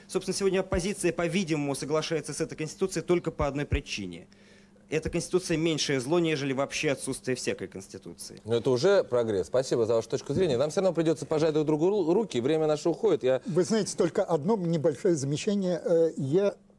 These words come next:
Speaker 3: думаю, что действительно лучше иметь ущербную конституцию, чем никакую конституцию.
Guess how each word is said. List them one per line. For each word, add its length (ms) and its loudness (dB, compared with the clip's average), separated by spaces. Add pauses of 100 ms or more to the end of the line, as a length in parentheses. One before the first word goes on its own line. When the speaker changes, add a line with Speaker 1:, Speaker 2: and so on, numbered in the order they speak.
(140)
Speaker 3:
думаю, 460 0
что 220 -10
действительно 760 -6 (840)
лучше 420 -2
иметь 460 -4 (680)
ущербную 580 -2
конституцию, 600 -8
чем 240 -8
никакую 440 -4
конституцию. 720 -14